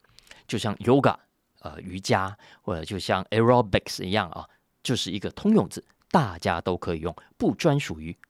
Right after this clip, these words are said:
任何人。这是当时的法院判决。而且很重要的一点是，当时啊，法官在判决中有特别注明一条哦，他说呢，他认为 Gallagher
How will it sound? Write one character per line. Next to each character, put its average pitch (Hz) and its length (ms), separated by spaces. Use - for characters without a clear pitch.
任 120 460
何 - 180
人。 - 180
这 - 120
是 - 120
当 127 200
时 - 160
的 85 140
法 78 360
院 87 260
判 107 180
决。 85 160
而 - 80
且 277 120
很 117 140
重 135 200
要 87 80
的 85 80
一 87 40
点 - 200
是， - 180
当 269 260
时 - 240
啊， 85 140
法 - 320
官 185 160
在 127 260
判 139 300
决 82 160
中 101 180
有 87 80
特 240 200
别 127 120
注 156 160
明 101 140
一 - 80
条 - 240
哦， 92 180
他 - 140
说 196 160
呢， 190 200
他 - 140
认 233 200
为 85 280
Gallagher 170 520